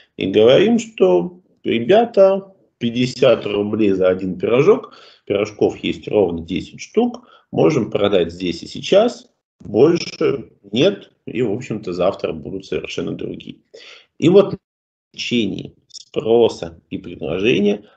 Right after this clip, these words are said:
образуется такой новый экономический фактор, который называется цена. Цена — это то количество денег, в обмен на которое продавец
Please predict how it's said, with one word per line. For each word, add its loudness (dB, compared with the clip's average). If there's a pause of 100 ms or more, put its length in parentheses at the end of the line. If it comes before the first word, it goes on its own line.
образуется 0
такой -6
новый 2
экономический -10
фактор, -4
который -10
называется 2
цена. -6 (600)
Цена — 0 (120)
это 2
то 6
количество 0
денег, -2
в 2
обмен -2
на -2
которое 0
продавец -2